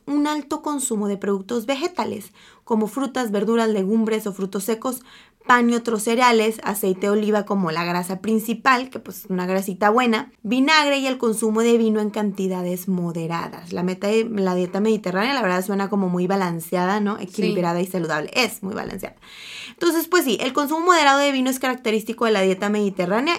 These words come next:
Speaker 1: y de hecho existen varios estudios que demuestran que el consumo moderado de vino tiene algo de beneficios. Estudios que vamos a hablar un poquito más a detalle, porque una cosa es tener estudios y otra cosa es ver, bueno, qué tan a fondo, ¿no? Vamos a verlo. Este, y bueno, The French Paradox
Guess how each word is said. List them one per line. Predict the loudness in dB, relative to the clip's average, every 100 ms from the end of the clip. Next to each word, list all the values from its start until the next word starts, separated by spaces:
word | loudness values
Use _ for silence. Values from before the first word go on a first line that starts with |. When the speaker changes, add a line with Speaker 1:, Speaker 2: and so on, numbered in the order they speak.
| 0
Speaker 1:
y | 2
de | 2
hecho | 2 0
existen | 0 -2 0 0
varios | 0 -2
estudios | -2 -2 0 0 -2 -4
que | 0 2
demuestran | 4 2 0 -2 -4 -2
que | -4
el |
consumo | -2 -2 0 0
moderado | 0 0 2 2
de | 0
vino | 0 -2 -4 -8 -16 -20 -20 -4
tiene | -2 0
algo | 0 0
de | 0
beneficios. | -2 -2 -4 -8 -8 -8 -4
Estudios | -4 -2 0 2 2 0
que |
vamos | 0 2 0
a |
hablar | 0
un | -2
poquito | -4 -4 -2
más | 0 0
a |
detalle, | -2 -2 -4 -4
porque | -4 -6
una | -6 -4
cosa | -2 0 -2 -8 -18 -2
es | -2 0
tener | -2 0
estudios | 0 4 4 4 0
y |
otra | -2 -2
cosa | -2 -2 -2
es |
ver, | 0 0
bueno, | 0 -2 -8 -6
qué | -4 -2
tan | 0
a | 0
fondo, | 0 -2 0
¿no? | 0
Vamos | 2 0 -2
a | -4
verlo. | -6 -10 -14 0
Este, | 4 6 4 2 2 4 4
y | 4 4
bueno, | 4 4
The | 2
French | 0 2 0 0
Paradox | 2 4 4 2 0 -6